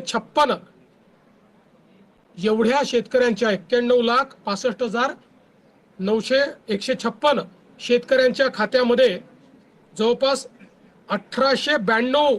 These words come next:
कोटी आणि एकसष्ट लाख,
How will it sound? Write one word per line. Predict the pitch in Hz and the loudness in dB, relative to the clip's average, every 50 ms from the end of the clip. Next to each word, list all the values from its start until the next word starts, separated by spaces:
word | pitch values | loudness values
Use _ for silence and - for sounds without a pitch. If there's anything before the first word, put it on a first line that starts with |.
| - - _ _ _ _ _ _ _ _ - _ - | -2 -10 _ _ _ _ _ _ _ _ -20 _ -4
कोटी | 240 247 247 247 294 294 269 208 202 - - _ _ _ _ _ _ _ _ - | -2 -2 -2 0 -2 -4 -2 -4 -4 -6 -10 _ _ _ _ _ _ _ _ -6
आणि | 196 214 254 | -2 -2 -2
एकसष्ट | 277 254 214 - - - 269 - - - | -2 -2 -6 -4 -2 -2 -2 0 0 0
लाख, | 269 247 247 240 214 - - | 0 2 2 2 0 -2 -6